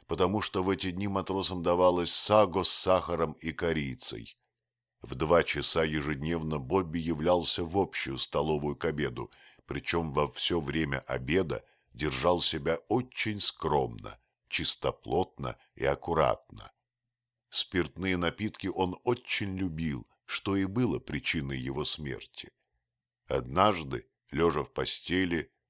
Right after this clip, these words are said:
Бобби заметил, что кельнер укладывает бутылки с ромом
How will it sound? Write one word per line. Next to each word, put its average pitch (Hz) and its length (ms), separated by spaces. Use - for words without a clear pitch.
Бобби 120 360
заметил, 78 680
что 73 280
кельнер 110 480
укладывает 90 600
бутылки 80 480
с - 160
ромом 73 460